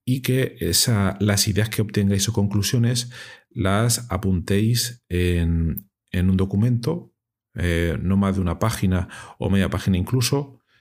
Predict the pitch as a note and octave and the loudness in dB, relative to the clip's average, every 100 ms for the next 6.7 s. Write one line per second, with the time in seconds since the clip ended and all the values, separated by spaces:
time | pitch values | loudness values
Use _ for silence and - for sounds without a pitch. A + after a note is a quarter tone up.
0 | _ _ _ - G2+ B2+ B2 A#2+ - - | _ _ _ -2 0 0 -2 -12 -20 -20
1 | - _ _ _ - G2+ F#2 F2+ F2 F#2+ | -20 _ _ _ 0 2 2 0 0 0
2 | A2 F#2 D#2+ - F#2+ - B2+ B2+ C#3 - | 2 0 -2 -4 -6 -2 0 0 -2 -6
3 | - F#2 G#2 F#2 - - F#2 - G#2 - | -2 0 0 0 -2 -2 -2 0 0 0
4 | B2 A2+ A#2 B2 - - F#2 G2+ F#2+ G2 | 0 0 0 0 -2 -4 -2 2 0 0
5 | F#2 G2 G#2 - - - _ - F#2 F2 | 2 2 0 -6 -16 -20 _ -6 -2 -2
6 | A2 - F2+ A2+ A2+ - | -2 -2 -2 -2 -6 -10